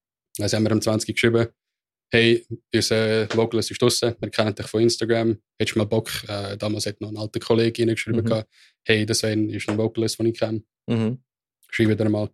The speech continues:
Speaker 1: mal schauen, was er macht, was er, ob es passieren wird. Und dann bin ich zu Promethe übergegangen, nicht gewechselt.
Speaker 2: Mhm.
Speaker 1: Ähm, nicht abandoned ship, aber
Speaker 2: Mhm.
Speaker 1: voll, bin dann einst auf Genf runter, hab dort mal ein bisschen gehängt, äh, alles auf Französisch, Englisch und dann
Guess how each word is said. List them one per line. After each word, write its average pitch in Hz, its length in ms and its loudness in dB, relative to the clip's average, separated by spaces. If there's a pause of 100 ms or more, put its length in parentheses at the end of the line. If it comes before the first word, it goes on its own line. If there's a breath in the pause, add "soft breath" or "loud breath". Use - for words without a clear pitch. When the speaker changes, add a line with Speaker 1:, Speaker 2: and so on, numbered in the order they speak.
(540 loud breath)
Speaker 1:
mal 110 120 0
schauen, 110 140 2
was 110 120 0
er 110 60 0
macht, - 380 -2
was 104 240 -6
er, 110 60 -12 (600)
ob 101 60 -8
es - 80 -8
passieren 110 440 0
wird. 113 300 -2
Und 110 240 0
dann 117 520 4
bin 117 160 -2
ich 117 60 0
zu - 100 -6
Promethe 127 540 -2 (160)
übergegangen, 117 600 2
nicht 113 220 -2
gewechselt. 123 500 0 (380 soft breath)
Speaker 2:
Mhm. 113 280 2
Speaker 1:
Ähm, 107 360 -4 (100)
nicht 113 140 4
abandoned 113 420 2
ship, 113 300 -2
aber 104 300 -4 (140)
Speaker 2:
Mhm. 117 100 0
Speaker 1:
voll, 113 240 0 (220)
bin 110 140 0
dann 107 160 -2
einst 110 260 -2
auf 110 80 -10
Genf 113 220 2
runter, 113 280 0 (400)
hab 107 120 -2
dort 107 240 -8
mal 104 140 -8
ein 101 80 -12 (380)
bisschen 107 240 -8
gehängt, 117 460 0
äh, 107 60 -8
alles 107 320 -8
auf - 60 -18
Französisch, 110 440 -6
Englisch 113 340 -2
und 107 160 -8
dann 120 220 -8